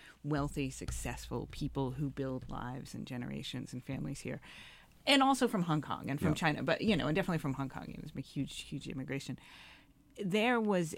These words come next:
Speaker 1: a concern, and, and this gets right to immigration, what we're talking about. There was a concern with his messaging and the messaging we're seeing now that, that America was sort of selling out the very
Speaker 2: Mm-hmm.
Speaker 1: idea that everybody loved about America, or the very thing that they thought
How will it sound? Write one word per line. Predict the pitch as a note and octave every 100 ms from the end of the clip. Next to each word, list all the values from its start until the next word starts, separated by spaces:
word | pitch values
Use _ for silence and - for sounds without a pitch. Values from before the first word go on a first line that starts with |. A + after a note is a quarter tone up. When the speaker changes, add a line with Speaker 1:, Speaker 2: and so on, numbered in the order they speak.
| -
Speaker 1:
a | D#3 D#3 C#3+
concern, | - - C#3+ - - - C3 C#3 C3+ C3+ B2+ _ _ _ _ _
and, | D#3 D3+ -
and | D#3
this | D3+
gets | - F3
right | F3 -
to | D#3
immigration, | C#3 D3 E3+ C#3+
what |
we're | C3+
talking | - A#3+ G3+
about. | D3 - - - - -
There |
was | A3
a | A3+
concern | A3+ A3 D#4+ D4
with | F#3+
his | - B3 A3
messaging | F3+ - D#3+ D#3 C3+
and |
the | B2+
messaging | C#3 D#3 C#3+ B2+
we're |
seeing | B2+ - F3+
now | E3+ F3 D3+
that, | A2 -
that | - C#3+ - -
America | D#3 D#3+ E3+ D#3+
was | C3+
sort | - B2
of | -
selling | - - - - D3 C#3 C3+ C3+
out | B2 - -
the |
very | C#3 F#2 F#2+
Speaker 2:
Mm-hmm. | - - D3+
Speaker 1:
idea | D3 C#3 C#3 F#2+ A2+
that | B2
everybody | C#3 C#3+ - -
loved | B1 - -
about | - - - -
America, | - F#2 - - -
or | C3
the |
very | C#3+ E3 E3+ E3
thing | - F3+
that | D#3
they | C#3+
thought | D3+ C3+ B2+ -